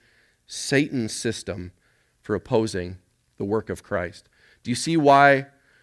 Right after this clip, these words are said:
we're getting a little bit more understanding as to why if you love the world and the things in the world that you cannot love God? Because it's Satan's system. It's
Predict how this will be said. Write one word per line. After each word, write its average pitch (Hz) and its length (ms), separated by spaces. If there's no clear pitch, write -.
we're 110 80
getting 110 200
a 117 40
little 120 240
bit 117 120
more 117 200
understanding 117 640
as 107 280
to 104 380
why 110 200
if 107 240
you 107 140
love 101 560
the 101 100
world 113 400
and 107 160
the 101 80
things 113 640
in 113 160
the 104 80
world 113 500
that 110 140
you 110 100
cannot 123 480
love 104 320
God? 123 460
Because 117 300
it's 110 160
Satan's 131 840
system. 90 800
It's - 240